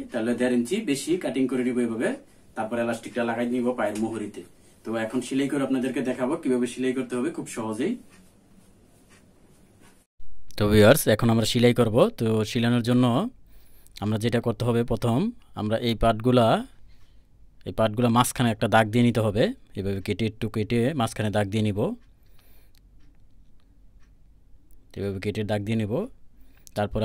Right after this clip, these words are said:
আমাদের এই যে পার্টটা আছে, এখানেও আমরা এভাবে দা-, সমান করে দুটোটা পার্ট সমান করে এভাবে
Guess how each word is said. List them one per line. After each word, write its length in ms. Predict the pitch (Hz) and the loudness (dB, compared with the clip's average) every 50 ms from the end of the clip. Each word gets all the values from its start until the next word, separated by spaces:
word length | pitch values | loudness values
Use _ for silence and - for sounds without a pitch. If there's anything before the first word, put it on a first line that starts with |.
| 107 | -2
আমাদের 300 | 107 110 107 117 113 110 120 175 - - | -2 -2 0 0 0 0 -2 -4 -4 -6
এই 60 | 120 104 113 | -4 -4 -4
যে 60 | 110 - | -2 0
পার্টটা 260 | 110 107 - - - 117 110 | 0 -2 0 0 0 0 0
আছে, 200 | 104 - - 117 151 226 262 - - - - - - - - - - - - - - - - - - - - | 0 0 -2 -2 -2 -2 -4 -8 -14 -20 -20 -20 -20 -20 -20 -20 -20 -20 -20 -20 -20 -20 -20 -20 -10 -6 -6
এখানেও 300 | 101 - 107 107 113 113 113 110 | -4 -2 -2 0 0 0 0 0
আমরা 180 | 113 117 113 107 110 160 254 - - - - - - - - 120 | 0 0 0 0 0 -2 -6 -8 -14 -20 -20 -20 -18 -12 -4 -2
এভাবে 200 | 107 104 101 107 98 | 0 0 0 0 0
দা-, 180 | 110 110 110 104 - | -2 -2 -2 -2 -2
সমান 200 | - 120 127 135 139 135 | 0 2 2 2 2 2
করে 160 | 135 123 120 131 175 202 147 | 2 2 2 2 0 0 -2
দুটোটা 260 | 123 117 113 110 113 - 113 | -2 -2 -2 -2 0 0 0
পার্ট 180 | 110 110 - - - - - - - - - - - | 0 0 -2 -8 -18 -20 -20 -20 -20 -20 -20 -14 -8
সমান 220 | - 107 113 117 113 113 | -4 -2 -2 0 0 0
করে 120 | 117 113 123 123 | 2 2 2 2
এভাবে 220 | 113 107 101 110 | 0 0 0 0